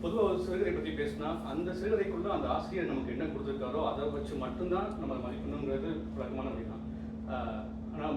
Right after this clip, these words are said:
அசோகமித்திரன் மாதிரி ரொம்ப தீவிரமா, ரொம்ப விரிவா வாசிக்கப்பட்ட படைப்பாளிங்கிறதுனால, நான் கொஞ்சம் சுதந்திரம் எடுத்துக்கிட்டு என்னோட தனிப்பட்ட வாசகங்களை ஒருத்தர் சொல்லலாம்னு நினைக்கிறேன்.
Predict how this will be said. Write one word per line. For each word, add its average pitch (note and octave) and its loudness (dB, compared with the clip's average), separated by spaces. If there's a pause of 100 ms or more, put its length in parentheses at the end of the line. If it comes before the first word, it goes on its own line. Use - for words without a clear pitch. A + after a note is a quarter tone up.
(320)
அசோகமித்திரன் F3 2
மாதிரி D#3 6
ரொம்ப D3 4
தீவிரமா, D#3 2
ரொம்ப C#3 2
விரிவா D#3+ 2
வாசிக்கப்பட்ட C3 -2
படைப்பாளிங்கிறதுனால, - -2
நான் - -2
கொஞ்சம் - 0
சுதந்திரம் D#3 4
எடுத்துக்கிட்டு - -2
என்னோட D3+ 0
தனிப்பட்ட C3+ -2
வாசகங்களை - -2
ஒருத்தர் A2 -6
சொல்லலாம்னு A2 -4
நினைக்கிறேன். - -6